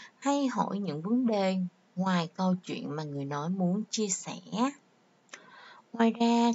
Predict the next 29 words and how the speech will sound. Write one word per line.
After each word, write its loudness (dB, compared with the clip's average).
các 0
em 4
không -4
nên -2
nhắc -6
sai -6
ý -2
của -4
người 2
nói 0
nhiều 4
lần, 2
vì 6
những 4
hành -2
động -2
trên 2
thể 0
hiện -4
sự -4
bất -8
lịch -2
sự -6
và -4
không 0
tôn 0
trọng -8
người -8
nói, -4